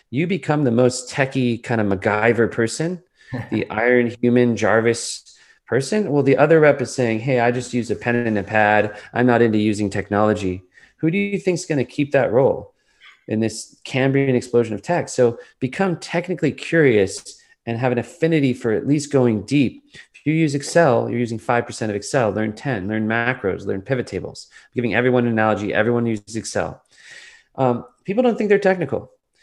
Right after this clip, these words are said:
Speaker 1: My seventy-year-old mom is, uh, you know, she's seventy. She's got Gmail, she's got Facebook, Instagram, you know, she gets on Zooms. That's a tech stack. That's a lot of tech for an average human. If you go back ten years, they didn't have a cell phone.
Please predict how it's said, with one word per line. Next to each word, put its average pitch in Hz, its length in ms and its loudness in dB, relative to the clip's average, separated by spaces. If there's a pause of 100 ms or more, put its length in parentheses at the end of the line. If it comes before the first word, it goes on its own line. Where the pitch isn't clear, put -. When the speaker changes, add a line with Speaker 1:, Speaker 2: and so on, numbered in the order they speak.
(260)
Speaker 1:
My 131 200 -2
seventy-year-old 147 640 -2
mom 127 500 -4 (220)
is, 113 300 -6
uh, 104 300 -2
you 120 60 -8
know, 113 60 -8
she's 120 260 -12
seventy. 131 280 -2
She's 107 120 -10
got 104 120 -2
Gmail, 151 460 -2
she's - 100 -20
got - 120 -14
Facebook, 147 560 -6 (100)
Instagram, 139 600 -4 (420)
you 131 140 -2
know, 104 220 -4 (260)
she - 140 -20
gets 120 160 -8
on 123 140 -2
Zooms. 135 480 -2 (840)
That's 151 200 -2
a 147 40 -14
tech 180 180 0
stack. 78 320 -8 (540)
That's 131 120 -6
a 170 60 2
lot 127 340 2
of 143 80 2
tech 143 280 0
for - 120 -10
an 107 80 -4
average 117 380 -6
human. 110 200 -2
If 107 60 -6
you 120 40 -12
go 151 100 2
back 117 200 2
ten 123 280 -2
years, 120 280 0
they 113 80 -2
didn't 113 140 -2
have 107 120 -4
a - 100 -12
cell 151 100 -2
phone. - 260 -14